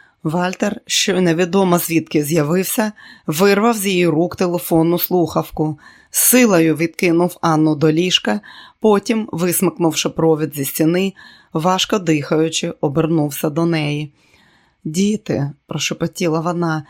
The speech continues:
«що ти зробив із дітьми?» Вальтер їй нічого не відповів.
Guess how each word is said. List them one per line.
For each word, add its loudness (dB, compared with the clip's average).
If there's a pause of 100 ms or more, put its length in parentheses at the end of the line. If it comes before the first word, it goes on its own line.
(240)
«що 2
ти -2
зробив 0
із -2
дітьми?» 0 (640)
Вальтер -2
їй -2
нічого 0
не 0
відповів. -6